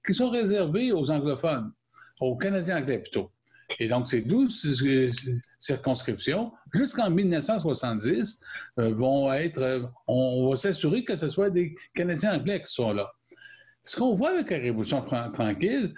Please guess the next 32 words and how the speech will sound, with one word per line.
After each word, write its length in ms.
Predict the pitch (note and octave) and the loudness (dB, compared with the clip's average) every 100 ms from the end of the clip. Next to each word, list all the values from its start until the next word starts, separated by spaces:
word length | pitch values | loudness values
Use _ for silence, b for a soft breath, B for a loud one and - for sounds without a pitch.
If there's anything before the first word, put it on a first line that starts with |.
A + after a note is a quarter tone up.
| B B - | B B -6
c'est 320 | - - F#3 | -2 2 2
évidemment, 880 | G3+ C3+ A2+ A2+ G#2+ B2 G3 D#3+ A2+ | 2 0 0 2 2 2 0 -2 -2
bon, 400 | A2+ A#2 A#2 A2 | -2 0 0 0
la 160 | G2 | -2
pluralité 920 | F#2 G#3+ A#3+ F3+ E3 D3+ B2+ B2+ F#3 G3 | 0 2 2 2 0 0 -2 -2 0 0
de 120 | B2+ | 0
nos 200 | G#2+ G#2+ | 0 -2
sociétés. 680 | - G2 - G#2 - A#2 A2+ | -2 -2 0 -2 -2 -2 -2
La 160 | G#2+ | -4
pluralité 560 | - G3+ G3 G3 D#3 A#3+ | 0 2 2 0 2 4
de 60 | |
nos 140 | F#3+ C3 | 4 4
sociétés, 500 | - A2+ A#2+ - G#3+ | 0 0 -2 -2 0
elle 160 | F#3+ | 0
se 100 | - | -2
remarque 420 | B2 A#2 B2 D#3+ D#3 B B - | -2 0 0 -2 -6 B B -4
avec 500 | A2+ A2+ C#3 - D3 D3 B B | 0 0 0 -2 -6 -6 B B
les, 240 | B2+ C#3 C3+ | 0 2 2
le 100 | A#2 | 2
mouvement 340 | A#2 C3 F3+ | 2 2 2
migratoire. 840 | D#3 C3+ B2 A#2+ A#2 A2 G2 G2+ G#2 | 2 2 0 0 2 2 0 -6 -6
Dès 300 | A2+ E3+ G3 | 0 0 2
la, 200 | C#3 A#2+ B B - | -2 -2 B B -6
la 140 | A2 | -4
première, 320 | - A#2 B2+ | 0 0 0
Deuxième 340 | B2 A#2 B2+ B2 | 2 2 2 0
Guerre 220 | B2 A2+ | 0 2
mondiale, 640 | A2 G2+ G2+ B2 G3+ F#3+ B B B | 2 2 0 0 0 -2 B B B
l'immigration 760 | C#3+ F#3+ F#3 D3 A2 - E3+ A3 | 2 2 2 2 -2 -2 0 0
est 180 | A2 - | -2 -4
particulièrement 480 | F3+ D3+ D3 C3 B2 | -8 -4 0 2 2
importante. 680 | A2 G#2 F#2+ - C3 A3 | 0 -2 -2 -2 0 0